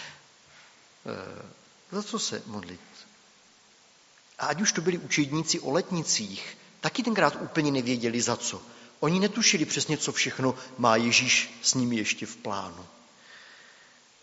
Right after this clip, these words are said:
A mně se líbí, že ty jejich modlitby a ta dávná, trochu zapomenutá modlitba uprostřed dlouhého rodokmenu v opomíjené, zapomenuté knize podle mě krásně vyjadřuje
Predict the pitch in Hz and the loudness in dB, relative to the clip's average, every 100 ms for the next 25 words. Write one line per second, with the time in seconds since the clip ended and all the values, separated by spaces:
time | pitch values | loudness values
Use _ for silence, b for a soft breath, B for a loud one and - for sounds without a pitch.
0 | _ _ _ _ _ _ _ _ _ - | _ _ _ _ _ _ _ _ _ -12
1 | 107 - 202 170 165 180 190 180 175 - | -4 2 4 2 -4 0 2 0 -4 -16
2 | - - - 147 156 175 170 156 156 139 | -20 -20 -12 -4 -2 -2 -4 -4 -4 0
3 | 165 165 - - - 156 - B 120 151 | 0 0 -8 -14 -2 -2 -2 B -2 0
4 | 139 185 160 131 123 - 147 139 - 160 | 2 2 2 -2 -2 -6 -6 -4 -2 -2
5 | 143 147 143 147 135 127 123 143 127 123 | 0 -2 0 0 2 -2 -2 -4 4 4
6 | B B - 156 165 147 - 151 117 123 | B B -6 2 6 6 4 0 2 0
7 | 120 135 120 117 135 135 131 113 107 B | 4 4 4 4 2 2 0 0 -2 B
8 | B - - - 151 143 139 131 127 123 | B -10 0 2 6 4 6 8 8 8
9 | 123 123 120 120 120 117 110 107 107 101 | 6 4 6 6 4 0 -2 -2 -4 -4
10 | 90 - B B B B B B - 123 | -6 -10 B B B B B B -4 2
11 | 139 135 - 131 139 143 - 147 117 120 | 2 0 -4 0 2 2 0 0 -4 -2
12 | 110 117 113 104 | -2 -6 -6 -8